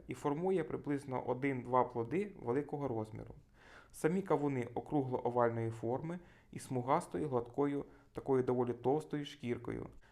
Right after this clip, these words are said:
Набирають масу приблизно десять кілограм, але при сприятливих погодних умовах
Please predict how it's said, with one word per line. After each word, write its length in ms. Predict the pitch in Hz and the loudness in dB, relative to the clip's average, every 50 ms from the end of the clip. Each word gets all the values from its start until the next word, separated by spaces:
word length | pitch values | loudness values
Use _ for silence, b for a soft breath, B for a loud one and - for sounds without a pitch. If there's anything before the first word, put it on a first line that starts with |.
| b - | b 0
Набирають 520 | 131 131 127 151 156 165 165 160 156 156 | 0 4 6 8 8 10 10 10 8 6
масу 300 | 160 156 147 131 - - | 6 4 4 4 4 0
приблизно 500 | 117 - 127 123 127 139 135 135 131 120 | -2 -2 -2 0 0 0 0 0 0 0
десять 320 | 120 143 139 135 - 120 - | 2 2 2 2 0 -6 -4
кілограм, 560 | - 127 120 120 123 127 135 147 170 202 214 B B B B B B B | -2 0 2 2 2 2 2 2 2 0 -2 B B B B B B B
але 400 | - 131 135 143 147 147 127 120 - - - | 4 6 8 8 8 6 4 2 0 -8 -6
при 160 | - 143 143 139 | -2 -2 -2 -2
сприятливих 720 | - - 139 139 143 156 147 135 135 123 120 120 123 - | -2 -4 -2 0 2 2 0 0 0 -2 -2 -2 -4 -4
погодних 480 | 127 127 135 139 127 127 127 127 - | -2 0 0 2 2 0 -2 -2 -4
умовах 420 | 127 127 131 135 127 120 123 117 | -2 0 2 2 2 2 0 -4